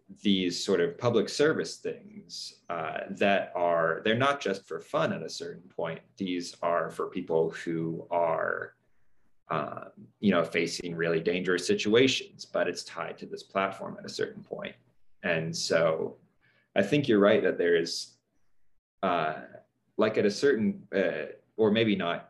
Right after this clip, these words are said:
uh, I don't mean to put words in your mouth. I'm not sure if you characterize it this way or not. Um, but that, like, there is the way that we're all using social media, that, like, there is that barrier to entry.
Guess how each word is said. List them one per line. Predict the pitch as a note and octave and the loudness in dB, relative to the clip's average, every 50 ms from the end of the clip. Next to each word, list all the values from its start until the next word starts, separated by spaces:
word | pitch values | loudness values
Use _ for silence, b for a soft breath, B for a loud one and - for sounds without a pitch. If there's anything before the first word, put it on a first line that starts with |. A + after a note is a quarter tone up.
| - | -12
uh, | D#2+ D#2+ D2+ D2+ D#2 F2 | -8 -8 -6 -6 -6 -4
I | F2+ | -4
don't | F#2 E2+ E2+ | -4 -4 -4
mean | E2+ E2+ E2 | -6 -6 -8
to | E2 | -6
put | E2 - D#2 D#2 E2+ | -4 -4 -6 -2 0
words | F2+ F2+ F2 E2+ - | 2 2 2 2 0
in | E2 E2 | -4 -8
your | E2 E2 | -8 -6
mouth. | D#2+ F2 E2+ E2+ - | -6 -6 -6 -6 -6
I'm | E2+ E2+ | -8 -6
not | E2+ E2 - - | -6 -6 -6 -6
sure | - - - - - | -6 -4 -4 -4 -4
if | - - - | -4 -6 -6
you | G2 F#2+ F#2+ | -6 -6 -6
characterize | - - - E2 - - - - - - - - | -6 -4 -4 -4 -4 -2 -4 -2 -2 -2 -2 -4
it | - - | -8 -6
this | - G3+ G3+ - | -4 -2 -2 -2
way | - - - | -4 -6 -4
or | - - | -4 -4
not. | - - - - - _ _ b b b b b b b _ - | -4 -6 -6 -8 -10 _ _ b b b b b b b _ 0
Um, | G#2 G2 F#2 F2+ F2 E2+ E2+ E2 E2+ E2 - - _ _ _ _ _ _ _ _ _ _ _ _ _ _ - | 2 2 4 2 2 2 0 -2 -4 -6 -10 -14 _ _ _ _ _ _ _ _ _ _ _ _ _ _ 4
but | G#2 F#2+ F#2 - - - | 6 6 6 4 4 4
that, | F#2 F2+ F2+ E2+ - - | 4 4 4 2 0 0
like, | F2+ E2+ E2+ - - - - - | 0 0 0 -2 -6 -16 -14 -4
there | E2 G2+ G2 G2 G2 F#2+ | 2 4 6 6 6 6
is | F#2 G2 A2 A#2 B2 A#2 A#2+ - | 6 4 4 2 2 0 -2 -2
the | - G2+ F#2 F2 E2+ E2 E2 E2 E2 E2 - _ _ _ _ _ _ | 0 0 2 4 2 2 2 0 -4 -6 -12 _ _ _ _ _ _
way | - G#2 F2+ F2+ - A2 A#2+ B2 A2+ | -12 -8 -4 0 2 2 2 2 0
that | F#2+ F#2+ F2+ D#2 | 0 -2 -2 -2
we're | F2 F#2 F#2+ F#2+ | 0 0 0 2
all | F#2+ G2 G2+ | 2 2 0
using | G2 F#2+ G#2+ A2+ G2 G2 D#2+ | 0 -2 -2 -4 -4 -8 -10
social | - - D#2+ D#2 E2+ - F2 E2 | -10 -8 -8 -6 -6 -6 -6 -4
media, | E2 E2 D#2 - D#2 D#2 D#2 D2+ D#2 - | -2 -2 -2 -2 -2 -2 -2 -4 -4 -2
that, | - D#2+ D#2+ D#2 - - - | -2 -2 0 -2 -4 -4 -4
like, | D#2+ D#2+ D#2+ - - | -2 -2 -4 -4 -6
there | E2 E2 D#2+ E2 | -4 -2 0 0
is | E2 D#2+ D#2+ - - - - _ _ _ _ - | 0 -2 -4 -8 -14 -16 -18 _ _ _ _ -4
that | F#2+ F2+ F2 - | -2 -2 -2 0
barrier | - G#2 G2 F#2 F#2+ F#2 F2 F2 E2+ | 2 2 2 4 4 2 2 0 0
to | - - - - | -2 -4 -4 -2
entry. | G2+ G#2+ A2 G2+ - - - - - D2 D#2 - | -2 0 0 -2 -4 -6 -8 -10 -10 -12 -14 -14